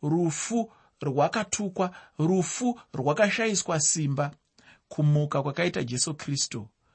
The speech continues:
kwakureva kuti ina handichafi ndichirova. Ndosaka dzimwe nguva ndisingatyi, nekuti ndinombofunga kuti chero munhu ukandiuraya,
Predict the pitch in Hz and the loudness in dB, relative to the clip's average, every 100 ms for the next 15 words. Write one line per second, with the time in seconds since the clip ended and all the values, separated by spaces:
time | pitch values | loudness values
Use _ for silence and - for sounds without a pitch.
0 | _ - 156 160 160 147 139 131 - 139 | _ -2 0 2 0 0 2 0 -4 -2
1 | - 120 113 _ _ _ 131 131 151 135 | -2 -2 -8 _ _ _ -2 2 2 2
2 | 196 - 127 - 117 107 - 104 98 95 | -2 -4 -4 -4 -6 -6 -10 -10 -10 -12
3 | - _ _ _ _ _ _ 233 - 160 | -14 _ _ _ _ _ _ -6 -4 -4
4 | 123 120 120 131 160 165 160 - 160 143 | -4 -4 -4 -2 -2 -2 0 -2 0 -2
5 | - - - - _ - - - - - | -2 -6 -10 -20 _ -20 -20 -20 -12 -4
6 | 147 202 202 190 170 147 202 170 156 - | -2 0 -2 0 -2 -2 -2 -2 -4 -2
7 | 156 147 139 120 117 127 127 127 139 160 | 0 2 2 2 0 2 2 2 0 0
8 | 175 175 175 170 | 2 2 0 -2